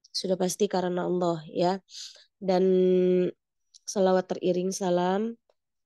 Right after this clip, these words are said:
tak lupa kita sanjung agungkan kepada Nabi kita, Nabi Muhammad sallallahu alaihi wasallam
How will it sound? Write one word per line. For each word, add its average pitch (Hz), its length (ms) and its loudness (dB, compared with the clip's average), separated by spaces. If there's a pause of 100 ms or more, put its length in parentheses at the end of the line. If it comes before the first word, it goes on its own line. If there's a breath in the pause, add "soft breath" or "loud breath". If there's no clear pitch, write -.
tak 190 160 -6
lupa 180 240 -4
kita 175 400 -4 (320)
sanjung 185 400 -2
agungkan 185 560 -2
kepada 180 320 -2
Nabi 175 320 -4
kita, 185 400 -2
Nabi 170 240 0
Muhammad 180 880 -2
sallallahu 175 720 0
alaihi 170 400 -2
wasallam 175 800 -6